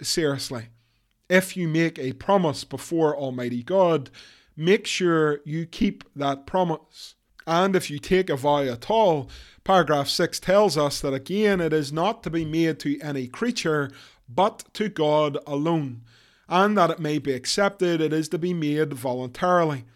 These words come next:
Do not allow anyone, brothers and sisters, to force you into it,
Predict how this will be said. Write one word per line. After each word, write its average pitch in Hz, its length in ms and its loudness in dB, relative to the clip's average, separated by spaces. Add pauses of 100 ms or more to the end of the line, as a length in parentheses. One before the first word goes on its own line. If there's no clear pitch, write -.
(280)
Do 190 100 2
not 175 200 6
allow 143 220 4
anyone, 147 580 0
brothers 135 360 -2
and 156 120 -8
sisters, 156 480 -4
to 170 160 -4
force 147 480 -6
you 151 280 -6
into 180 380 -2
it, 139 200 -8